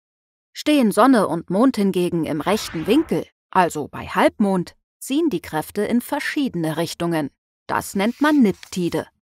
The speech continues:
Hier sind die Gezeiten besonders schwach. Da sich die Erde täglich einmal um die eigene Achse dreht,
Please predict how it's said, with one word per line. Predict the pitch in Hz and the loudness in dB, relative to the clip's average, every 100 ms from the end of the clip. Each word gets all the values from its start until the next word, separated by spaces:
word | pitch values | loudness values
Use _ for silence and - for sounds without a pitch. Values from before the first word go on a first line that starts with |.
| _ - | _ 0
Hier | 240 269 | 4 4
sind | 170 - | 2 -2
die | |
Gezeiten | - 762 - - - - | -4 -4 2 2 2 -2
besonders | - 196 208 226 262 403 370 | -2 0 0 0 0 -4 0
schwach. | 330 302 269 226 190 156 123 _ - | 0 0 -4 -6 -6 -6 -10 _ -6
Da | 269 320 | -4 -2
sich | 277 | -4
die | - 190 | -4 -2
Erde | 185 226 202 | 2 2 2
täglich | 165 202 240 214 185 - | 0 0 0 0 -2 0
einmal | 196 254 233 175 | 2 4 4 2
um | 120 | -2
die | 175 151 | -4 -2
eigene | 180 202 196 156 - | 0 0 0 0 0
Achse | - - 214 | 0 0 -2
dreht, | 190 180 180 | 0 0 -2